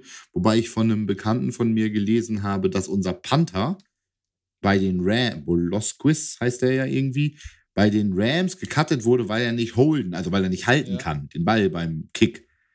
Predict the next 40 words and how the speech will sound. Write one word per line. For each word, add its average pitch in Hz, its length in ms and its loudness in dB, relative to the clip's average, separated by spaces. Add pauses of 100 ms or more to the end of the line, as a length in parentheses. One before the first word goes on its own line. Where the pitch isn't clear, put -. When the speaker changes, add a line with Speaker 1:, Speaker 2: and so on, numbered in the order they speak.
(360)
Speaker 1:
Und - 100 4
der 113 80 4
ist 113 120 -4
auch 127 120 -4
unser 139 380 0
Holder. 95 480 0 (120)
Ich 101 160 0
weiß 113 220 2
nicht, 101 140 -2
ob's 80 140 -6
daran 90 420 0
liegt. 78 260 -6
Äh, 85 160 -6
es 98 180 0
regt 117 220 4
mich 95 160 -6
halt - 180 -4
auf, 107 260 2
dass - 180 -10
der 85 140 -2
dann 87 140 2
daneben 78 380 0
schießt - 440 -10
auch - 200 -12
noch - 200 -4
und - 180 -12
die 76 40 -8
Punkte 92 360 -2
liegen 71 260 -8
lässt. 87 320 -2 (640)
Ähm, 78 460 0 (3500)
das 110 320 0
war 95 360 0
widerlich. 78 500 0
Speaker 2:
Ich - 60 0
dachte, - 120 -4
das - 100 -14
wär 92 120 -12
Leere 113 380 -12
gewesen. 95 500 -10